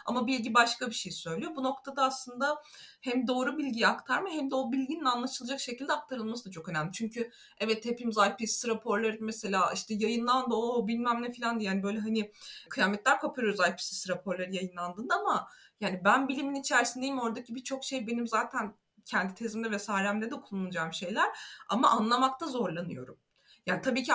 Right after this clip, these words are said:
I P C C'nin görevi bunu halkın tabanını anlayacağı şekle getirmek değil ama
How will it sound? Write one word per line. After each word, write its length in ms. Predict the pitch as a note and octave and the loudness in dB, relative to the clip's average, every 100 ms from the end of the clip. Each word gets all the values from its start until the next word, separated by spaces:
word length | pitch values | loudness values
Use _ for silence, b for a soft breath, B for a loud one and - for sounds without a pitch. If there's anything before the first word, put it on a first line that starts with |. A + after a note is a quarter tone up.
| A3+ | 4
I 40 | |
P 100 | A#3+ | 2
C 160 | A#3 A#3 | -4 -2
C'nin 260 | A#3+ A#3+ | -2 0
görevi 360 | A#3+ A#3 A#3+ G#3+ | 2 2 2 0
bunu 340 | A3+ A#3 - - | 2 2 0 -4
halkın 500 | - - G#3 G3+ A#3 | -10 2 2 2 -2
tabanını 400 | A3 G3 G#3 A3+ | -2 0 2 4
anlayacağı 420 | G3+ G#3 G#3 G#3 | 4 2 2 0
şekle 280 | A3 G#3 G#3+ | 0 -4 -4
getirmek 520 | G#3+ G#3 - A3+ A#3 | -4 -4 -4 -6 -4
değil 180 | B3 F#3+ - | -2 -2 -2
ama 260 | - E3 | -2 -4